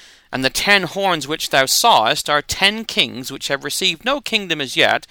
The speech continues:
but receive power as kings one hour with the beast. These have one mind and shall give their power and strength to the beast."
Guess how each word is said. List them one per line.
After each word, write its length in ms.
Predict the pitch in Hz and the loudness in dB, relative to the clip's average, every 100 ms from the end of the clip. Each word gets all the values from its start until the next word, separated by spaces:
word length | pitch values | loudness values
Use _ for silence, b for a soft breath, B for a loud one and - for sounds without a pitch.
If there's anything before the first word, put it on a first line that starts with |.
| B B B | B B B
but 100 | - | 0
receive 460 | 214 226 226 240 226 | 2 2 2 0 -4
power 380 | - 180 180 180 | 0 6 6 6
as 100 | 165 | 2
kings 400 | - 135 139 123 | -2 -6 -6 -8
one 240 | 131 202 | 0 4
hour 240 | 185 135 113 | 6 6 4
with 140 | 110 | 0
the 80 | 113 | -6
beast. 420 | 110 92 - - B B B | -8 -10 -12 -14 B B B
These 240 | 139 135 | -6 -2
have 180 | 139 120 | 2 2
one 300 | 120 180 226 | 2 2 2
mind 320 | 147 110 120 | 2 2 0
and 100 | 165 | -2
shall 180 | - 160 | -4 -6
give 340 | 151 240 202 - | -2 -2 -2 2
their 180 | 120 | 2
power 440 | 117 - 120 107 110 | 2 -2 -2 -2 -6
and 120 | 123 | -8
strength 400 | - 107 104 - | -8 -6 -6 -6
to 80 | 143 | -8
the 100 | 165 | -4
beast." 460 | 226 165 - - | -2 -2 -6 -10